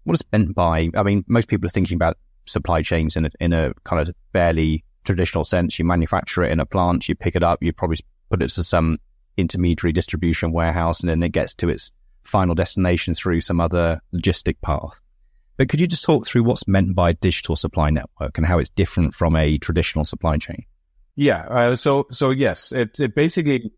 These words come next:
Speaker 2: looks at the traditional supply chain and, and recognizes that it's not just a linear, you know, transition from material in one direction and money in the other. Right?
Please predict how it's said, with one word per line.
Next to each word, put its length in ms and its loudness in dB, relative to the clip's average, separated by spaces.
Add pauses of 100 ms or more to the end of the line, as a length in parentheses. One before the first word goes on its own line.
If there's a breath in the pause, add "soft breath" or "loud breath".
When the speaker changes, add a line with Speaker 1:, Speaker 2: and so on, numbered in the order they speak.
(140)
Speaker 2:
looks 420 -2
at 180 4 (340)
the 100 2
traditional 420 2
supply 400 0
chain 320 0
and, 260 0
and 240 0
recognizes 800 0
that 140 2
it's 180 -2
not 200 2
just 240 -4
a 40 0
linear, 800 2
you 80 0
know, 320 0
transition 560 0
from 440 0
material 600 2
in 120 0
one 160 2
direction 680 0 (340)
and 180 4
money 320 4
in 120 2
the 140 0
other. 180 -6 (180)
Right? 180 -20